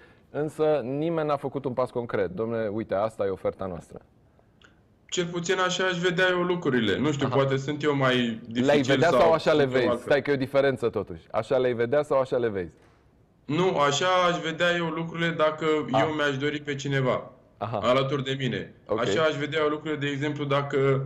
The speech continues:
Speaker 2: uh, mi-aș dori un jucător. Uh, aș vrea să-l cunosc, aș vrea să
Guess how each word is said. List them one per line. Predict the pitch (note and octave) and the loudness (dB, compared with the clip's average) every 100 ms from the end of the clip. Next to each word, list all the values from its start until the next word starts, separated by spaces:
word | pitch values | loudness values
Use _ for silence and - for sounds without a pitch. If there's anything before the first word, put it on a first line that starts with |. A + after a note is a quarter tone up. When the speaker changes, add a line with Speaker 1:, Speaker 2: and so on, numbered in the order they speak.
| - - - _ | -6 -16 -20 _
Speaker 2:
uh, | - B2 B2+ B2+ B2+ B2+ B2 | -2 4 6 6 6 4 2
mi-aș | C3+ C3+ C3+ | 2 2 4
dori | C3+ C#3 | 2 2
un | C#3+ | 0
jucător. | C3 C3 C3+ C3+ B2 - - - _ _ _ - | -2 -2 -4 0 -2 -2 -10 -20 _ _ _ -14
Uh, | - - | -12 -4
aș | A#2+ C3+ C3 | 2 2 2
vrea | C#3 | 2
să-l | C#3 C#3+ C3 | 0 -2 -4
cunosc, | A#2 C3+ D3+ C#3+ | -4 -2 -2 0
aș | B2+ A#2+ | 0 0
vrea | A#2+ B2+ | 0 0
să | B2+ | 0